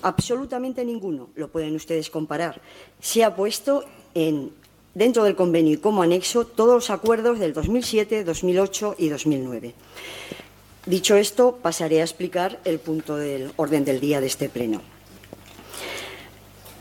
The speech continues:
Repito, convenio, pleno de diciembre, con un marco común para todos, donde se aclara que habrá unos anexos específicos y además yo en mi explicación de la aprobación del convenio así lo cuento,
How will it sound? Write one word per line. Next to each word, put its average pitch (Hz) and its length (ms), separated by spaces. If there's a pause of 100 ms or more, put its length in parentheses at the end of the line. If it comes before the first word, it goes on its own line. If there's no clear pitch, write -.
(160)
Repito, 180 600
convenio, 254 680 (260)
pleno 214 280
de 202 120
diciembre, 143 600 (380)
con 190 200
un 247 100
marco 247 340
común 220 300
para 196 260
todos, 143 460 (240)
donde 175 460 (100)
se 170 240
aclara 202 400
que 233 120
habrá 196 420
unos 214 320
anexos 190 400
específicos 196 720
y 190 40
además 165 540
yo 202 180
en 196 80
mi 180 100
explicación 180 640
de 233 100
la 214 60
aprobación 170 600
del 156 180
convenio 202 640
así 180 240
lo 180 140
cuento, 139 400